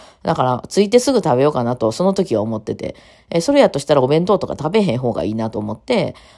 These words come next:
あの、スタバでなんかちょっと飲み物でも飲みつつ行こうかなと思ってたんですよね。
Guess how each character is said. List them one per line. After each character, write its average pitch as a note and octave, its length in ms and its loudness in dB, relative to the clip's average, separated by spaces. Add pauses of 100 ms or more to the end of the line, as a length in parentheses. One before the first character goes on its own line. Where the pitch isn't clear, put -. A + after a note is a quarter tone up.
(200)
あ C3+ 160 -2
の、 B2 680 -2
ス - 120 -12
タ E3+ 120 4
バ D#3+ 340 4
で F3 120 4
な C3 100 0
ん - 20 -2
か A#2 100 -2
ち - 80 -6
ょ A#2 40 -4
っ - 20 -6
と F2+ 160 -4
飲 B2 160 -4
み B2+ 60 -2
物 A2 140 -2
で G2+ 60 -4
も G2+ 160 -4
飲 A2 80 -4
み A#2 80 -4
つ B2+ 120 -4
つ G2+ 100 -8
行 G#2 100 -4
こ A#2+ 100 -2
う - 20 -6
か G2+ 100 -4
な G#2 180 -2
と - 320 -8
思 B2 160 -4
っ A#2+ 40 -4
て A#2 120 -2
た - 100 -12
ん - 40 -12
で - 80 -14
す - 100 -10
よ G#2 60 -6
ね。 A#2 160 -6